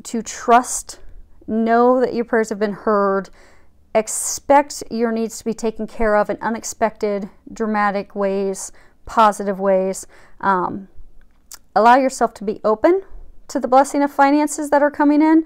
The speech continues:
Allow those fruits of your labor, that trust, that faith, that knowing that your needs will be met, and they will be. So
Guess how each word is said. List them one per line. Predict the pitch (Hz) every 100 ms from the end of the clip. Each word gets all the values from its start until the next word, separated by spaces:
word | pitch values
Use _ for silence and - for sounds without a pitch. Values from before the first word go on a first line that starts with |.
| - - -
Allow | 220 233
those | 240 220 -
fruits | 247 254
of | 233
your | 233 226
labor, | 226 220 220
that | 208 -
trust, | - - 233 - -
that | - -
faith, | - - 233 226 220
that | - -
knowing | 202 208 214 208 220 240 262 - - - -
that | 220 202
your | 208 240 247
needs | 214 240 -
will | 202
be | 196
met, | 185 214 - - - -
and | 202
they | 190
will | 190 180 196
be. | 170 110 - - - _
So | - - 226 202 190 180 196